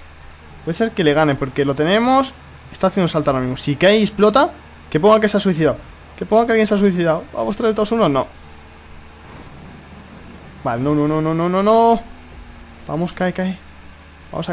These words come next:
a ver si así caemos más rápido. Caemos. Uf.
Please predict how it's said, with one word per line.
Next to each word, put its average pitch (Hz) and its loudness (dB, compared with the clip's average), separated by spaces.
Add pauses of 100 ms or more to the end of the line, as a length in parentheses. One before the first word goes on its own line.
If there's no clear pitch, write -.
a 170 -2
ver 170 0
si 170 -6
así 165 -6
caemos 165 -2
más 160 -2
rápido. 208 0 (1500)
Caemos. 240 4 (1300)
Uf. - -12